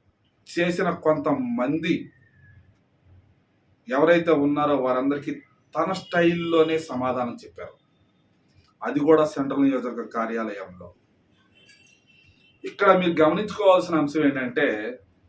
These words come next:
ఈయన చేపడుతున్న ఒక్కొక్క కార్యక్రమానికి అయ్యో పాపం అనేవాళ్ళ సంఖ్య లేదు.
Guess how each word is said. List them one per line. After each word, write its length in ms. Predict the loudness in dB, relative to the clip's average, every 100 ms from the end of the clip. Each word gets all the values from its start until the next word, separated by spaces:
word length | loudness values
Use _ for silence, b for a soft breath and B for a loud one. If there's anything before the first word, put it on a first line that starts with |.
| _ _ _ _ _ _ _ _ _ -8 0
ఈయన 140 | 4
చేపడుతున్న 840 | 4 2 4 4 6 4 4 2
ఒక్కొక్క 440 | 2 2 2 0 2
కార్యక్రమానికి 840 | 4 4 4 2 2 0 -2 0
అయ్యో 320 | 2 2 2 2
పాపం 460 | 4 2 2 0
అనేవాళ్ళ 500 | 2 2 2 2 2
సంఖ్య 380 | -2 -4 -2 0
లేదు. 380 | 0 0 -4